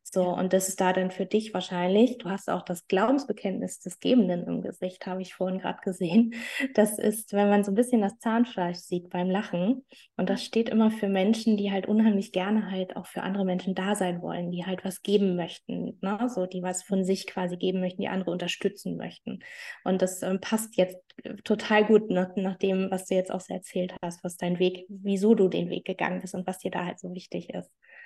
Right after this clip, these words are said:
Speaker 1: Ja, super spannend.
Speaker 2: Ja, ja.
Speaker 1: Mhm.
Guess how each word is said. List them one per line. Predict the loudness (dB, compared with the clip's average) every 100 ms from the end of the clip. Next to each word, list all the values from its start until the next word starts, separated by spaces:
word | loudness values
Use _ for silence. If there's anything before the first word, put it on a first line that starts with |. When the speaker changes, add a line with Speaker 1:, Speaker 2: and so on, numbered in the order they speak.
| -20 -20 _ -10
Speaker 1:
Ja, | -8 -8
super | -12 -8 -6
spannend. | -6 -4 -4 -6 -8 _ _ _ _ _ -4
Speaker 2:
Ja, | -2 0 -2 -8 -8
ja. | -6 -6 -8 _ -16
Speaker 1:
Mhm. | -14 -12 -12 -14